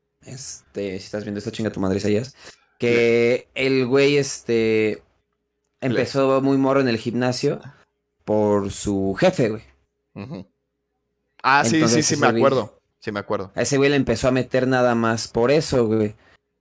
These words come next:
Speaker 1: Pero yo siento que está al otro lado, güey, también cuando dices que te quieres ver bien y todo, güey, para las morras, güey.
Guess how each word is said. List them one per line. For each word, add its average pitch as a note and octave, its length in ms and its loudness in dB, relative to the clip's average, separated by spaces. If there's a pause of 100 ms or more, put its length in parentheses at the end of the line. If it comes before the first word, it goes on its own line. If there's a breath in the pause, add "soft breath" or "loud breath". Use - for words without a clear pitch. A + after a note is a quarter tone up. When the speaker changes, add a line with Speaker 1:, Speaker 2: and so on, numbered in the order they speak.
(420)
Speaker 1:
Pero G#2+ 840 2
yo A#2+ 140 4
siento C#3 340 -2
que A#2+ 80 -6
está - 160 -4
al B2 80 0
otro C3 160 -2
lado, B2+ 220 4
güey, B2 100 2
también A2 240 -4
cuando B2 160 0
dices A2+ 240 -4
que - 100 -10
te G#2+ 140 -12
quieres C#3+ 340 0
ver C#3+ 140 2
bien C#3 240 2
y C3 80 2
todo, C3 220 2
güey, C3 260 0 (220)
para - 160 -14
las F2+ 220 -16
morras, A#2+ 480 -6
güey. - 120 -20